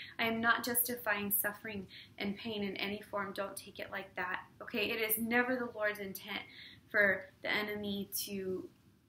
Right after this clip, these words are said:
do what he does sometimes. Like, he does, the Lord doesn't want us to be in pain and suffering. That's not his heart.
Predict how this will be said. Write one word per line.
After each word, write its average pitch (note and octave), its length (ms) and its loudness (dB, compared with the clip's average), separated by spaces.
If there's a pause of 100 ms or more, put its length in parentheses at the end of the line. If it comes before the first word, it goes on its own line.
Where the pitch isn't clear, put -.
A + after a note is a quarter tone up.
(400)
do G#3 280 -2
what G3 200 0
he F#3 140 -2
does F#3 260 4 (100)
sometimes. G3+ 400 -4
Like, G#3 160 -2
he B3 160 -6
does, A#3 140 0 (140)
the A#3 180 -6
Lord B3 180 0
doesn't A#3+ 340 -2
want G3 200 -4
us - 200 0
to - 100 -8
be G3 80 -2
in F3+ 80 -6
pain F#3+ 320 -6
and E3+ 120 -2
suffering. F#3+ 380 -4
That's F#3 220 -4
not G3 160 -2
his F3+ 140 -4
heart. - 320 0